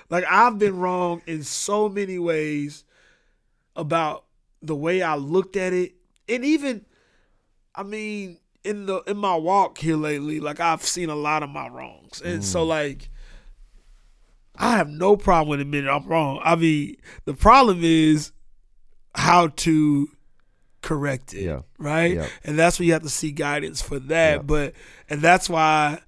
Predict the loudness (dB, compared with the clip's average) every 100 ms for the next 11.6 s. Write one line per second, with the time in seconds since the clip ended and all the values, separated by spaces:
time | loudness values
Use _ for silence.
0 | _ _ _ -8 -2 -2 2 2 2 -2
1 | 0 6 8 8 4 4 6 8 6 2
2 | 4 4 4 -2 0 0 0 -6 0 2
3 | 2 2 2 2 -2 -2 -2 0 -2 -2
4 | -2 0 2 2 2 0 -2 -2 -2 0
5 | -2 -4 -4 -4 -6 -6 -6 -2 -2 0
6 | 2 2 2 2 2 2 2 2 2 -2
7 | -2 -4 -4 -8 _ _ _ -4 0 2
8 | 0 -6 _ -2 0 2 0 -2 -8 -8
9 | -4 -4 -4 -8 -2 2 4 4 2 4
10 | 2 0 0 0 0 -2 0 0 -2 -4
11 | -8 -8 -12 -10 -8